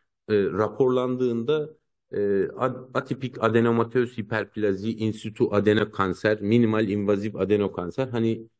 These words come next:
enflamatuar, e, patolojiler düşünülmemiştir. Önemli bir şey. Çünkü o zaman bir enfeksiyona yönelik tedavi sonrası kısa dönemli kontrol gerekiyor.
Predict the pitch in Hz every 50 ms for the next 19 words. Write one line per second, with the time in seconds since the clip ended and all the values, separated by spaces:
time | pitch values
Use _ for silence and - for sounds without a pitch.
0 | _ _ - 127 127 120 127 143 139 135 131 131 - 147 143 143 143 143 - _
1 | _ _ _ _ _ _ _ _ - 104 104 98 95 92 - - - 120 120 -
2 | 143 127 127 127 117 123 123 127 123 120 101 110 113 - - 147 160 175 175 156
3 | 131 110 104 98 - - - 135 151 151 - - - _ _ _ _ - 123 120
4 | 117 113 117 120 117 101 - - - 104 110 110 - 107 101 - 104 101 104 117
5 | 107 107 107 107 110 110 - _ _ _ _ - 104 107 101 98 101 - - _
6 | _ _ _ _ _ _ _ 104 104 95 - 110 104 - - - 104 101 110 104
7 | 98 92 92 87 90 90 - - 104 98 104 101 104 104 107 - - 87 82 82
8 | - - - - - - - 123 104 98 90 87 82 80 90 92 117 135 131 -
9 | - _ _ _ _ _ _ _ - 104 95 85 - - 107 98 95 82 78 71
10 | 73 73 - - 151 120 147 - -